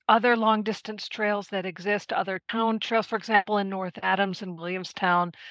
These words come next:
a group of folks are developing something called the Adventure Trail, which will connect North Adams to Williamstown.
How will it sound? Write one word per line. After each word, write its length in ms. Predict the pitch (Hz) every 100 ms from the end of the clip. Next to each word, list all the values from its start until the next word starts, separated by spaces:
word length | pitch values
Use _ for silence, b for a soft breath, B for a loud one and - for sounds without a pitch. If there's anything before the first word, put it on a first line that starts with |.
| B
a 80 | 190
group 180 | 208 196
of 80 | 208
folks 300 | 190 - 196
are 40 |
developing 520 | 175 175 175 - 180
something 300 | - 180 190
called 200 | - 185
the 140 | 175 170
Adventure 420 | 180 175 - 180
Trail, 420 | - 170 165 160
which 220 | 160 -
will 80 | 175 -
connect 340 | 160 151 -
North 220 | 156 165
Adams 400 | 156 156 156 -
to 160 | - 208
Williamstown. 760 | 226 220 269 - - 277 285